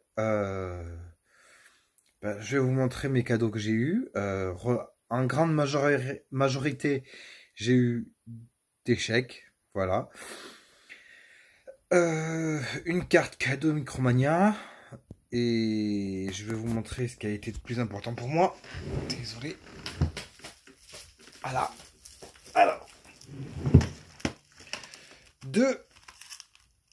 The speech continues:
D V D Blu-ray D C. La balle. Trois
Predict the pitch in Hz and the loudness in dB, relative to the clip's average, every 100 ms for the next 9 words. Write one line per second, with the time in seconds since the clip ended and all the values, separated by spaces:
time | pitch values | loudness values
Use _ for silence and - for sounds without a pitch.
0 | _ _ _ _ _ - 131 190 185 185 | _ _ _ _ _ -12 -2 4 6 6
1 | 160 170 156 - - 131 135 160 156 180 | 6 2 2 -8 -12 -6 -2 0 4 6
2 | 185 - _ _ - _ _ _ _ _ | 4 -2 _ _ -20 _ _ _ _ _
3 | _ _ _ _ _ _ _ _ _ _ | _ _ _ _ _ _ _ _ _ _
4 | _ _ _ _ _ _ _ 123 120 147 | _ _ _ _ _ _ _ 0 2 2
5 | - 110 - - - - _ _ _ _ | 0 -2 -6 -8 -12 -16 _ _ _ _
6 | _ _ _ _ _ _ _ - 110 107 | _ _ _ _ _ _ _ -4 0 0
7 | - - - - - - - - _ _ | -2 -8 -4 -2 -2 -4 -8 -10 _ _
8 | _ _ - _ - - 214 185 - - | _ _ -20 _ -6 6 8 8 4 -4